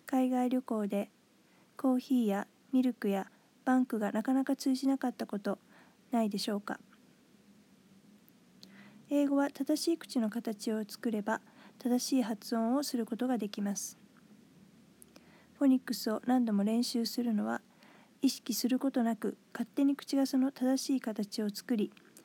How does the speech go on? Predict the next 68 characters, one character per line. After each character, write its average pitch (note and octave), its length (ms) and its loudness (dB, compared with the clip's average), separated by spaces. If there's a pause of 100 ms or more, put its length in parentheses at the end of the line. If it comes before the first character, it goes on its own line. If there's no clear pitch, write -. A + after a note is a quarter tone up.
(400)
結 A3+ 260 -4
果 C4+ 160 2
正 B3+ 280 0
し B3+ 220 0
い A#3 40 2
発 A#3 320 -4
音 A3+ 160 0
が C4 180 -2
自 - 220 -4
然 B3+ 160 2
に C4 100 4
で C4 100 -2
き D4 140 -2
る C#4+ 80 2
よ B3+ 100 2
う - 20 2
に A3+ 100 2
な A#3 120 0
る A3+ 80 -4
こ G#3+ 120 -2
と C4 120 -2
を B3 40 2
目 A3 100 0
指 G#3 160 -2
し G3+ 80 -6
て - 120 -6
い - 20 -2
る G3 80 -2
か G#3 140 -6
ら G3+ 80 -2
で F#3+ 160 -6
す。 - 180 -16 (1800)
英 A#3+ 180 2
語 A#3 120 -2
は A3+ 160 0 (340)
日 A#3 120 4
本 B3+ 200 6
語 B3+ 100 4
の B3 180 2 (800)
口 - 240 -2
の A#3+ 120 4
形 B3 400 -2
よ A#3+ 140 2
り G#3 160 -2 (400)
複 - 240 2
雑 A#3+ 280 -2
で、 A3+ 200 -2 (340)
大 C#4+ 140 6
き - 140 -16
く G3+ 180 0
動 A3+ 100 -4
か C4 140 0
さ C#4 100 2
な C#4+ 120 2
け C4+ 120 -2
れ A3+ 60 -2
ば G#3 140 0
な G#3 100 0
ら G#3+ 140 2
な G#3+ 100 0
い G3+ 60 2
こ G#3+ 100 -4
と B3 120 0
も A#3 160 0
あ - 40 -2
り G3 100 0
ま G3+ 180 0
す。 - 240 -4